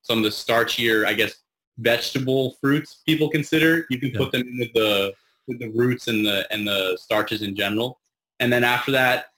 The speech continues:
Speaker 1: it's not really a gray area. I mean, they're, I don't know, it's in between, it's in between neutral and not really so great is you have the different vegetables, some of the leafy greens and things like that. Um,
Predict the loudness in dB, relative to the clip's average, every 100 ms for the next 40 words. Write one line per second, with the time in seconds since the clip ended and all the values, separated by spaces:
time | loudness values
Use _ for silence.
0 | _ -6 -2 0 4 4 4 2 0 -2
1 | 0 2 2 2 4 4 4 2 2 0
2 | -4 -10 _ _ _ _ _ -6 0 2
3 | 2 -2 _ _ -20 -20 _ _ -16 -4
4 | 2 2 4 4 4 2 -4 -2 2 2
5 | 2 0 2 0 -2 _ _ -6 -2 -2
6 | 0 0 2 2 4 2 2 4 4 4
7 | 2 0 -4 _ _ _ -2 2 2 2
8 | 2 0 0 0 2 2 0 -2 0 0
9 | 0 -2 -2 -2 0 -2 -4 -2 0 0
10 | -4 _ _ _ -2 0 2 2 0 0
11 | -2 -2 -4 -8 -4 -4 -2 -4 0 0
12 | 0 -2 _ _ _ -2 -2 -2 -4